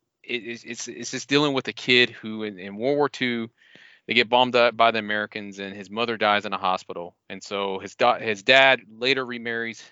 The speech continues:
his aunt, which is his mother's sister,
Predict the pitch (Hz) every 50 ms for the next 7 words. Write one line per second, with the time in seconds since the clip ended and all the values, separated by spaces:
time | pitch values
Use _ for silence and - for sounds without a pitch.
0 | _ _ _ _ _ _ _ _ _ _ _ _ _ _ _ - 113 104 - -
1 | - 135 139 120 101 87 _ - - - _ _ - 104 - 104 92 101 95 101
2 | 113 113 113 110 101 - - 107 - - 90 90 90